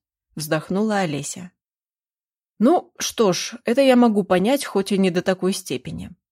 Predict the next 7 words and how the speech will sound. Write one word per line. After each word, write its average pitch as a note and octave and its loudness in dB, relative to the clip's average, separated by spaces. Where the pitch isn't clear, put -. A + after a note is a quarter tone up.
Мальчики B3 -2
в F#3+ -2
восьмилетнем F3 0
возрасте A3+ -2
бывают E3+ -2
очень E3 -6
впечатлительными. C#3+ -8